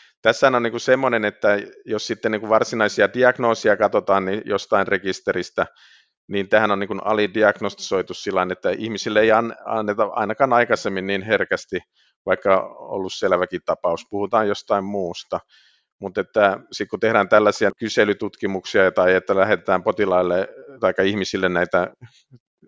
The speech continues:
diagnostisia kyselyjä, niin sieltä saadaan sit tämmöisiä suurempia lukuja. Ja nämä luvut ainakin fibromyalgiassa on itse asiassa ympäri maailmaa aika lailla samantapaisia. En, en mä sanoisi, että se on niin kuin lisääntynyt.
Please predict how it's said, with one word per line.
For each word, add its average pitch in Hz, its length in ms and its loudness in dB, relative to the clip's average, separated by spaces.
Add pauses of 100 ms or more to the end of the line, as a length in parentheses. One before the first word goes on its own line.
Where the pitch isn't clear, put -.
(120)
diagnostisia 98 680 0
kyselyjä, 101 540 2
niin 92 160 0
sieltä 95 320 0
saadaan 90 340 4
sit - 200 -12
tämmöisiä 90 380 -2
suurempia 92 540 -2
lukuja. 87 400 0
Ja 85 140 0 (600)
nämä 113 140 2
luvut 120 260 4
ainakin 117 280 2
fibromyalgiassa 123 880 0
on 107 80 0
itse 107 220 -4
asiassa 110 280 4 (200)
ympäri 117 320 2
maailmaa 107 840 4
aika 104 240 2
lailla 95 200 6
samantapaisia. 90 1080 0 (680)
En, 120 240 -4
en 117 140 -2
mä 120 80 2
sanoisi, 123 460 4
että - 140 -6
se 110 140 0
on 104 120 2
niin 101 100 -4
kuin 98 300 -4 (160)
lisääntynyt. 92 880 0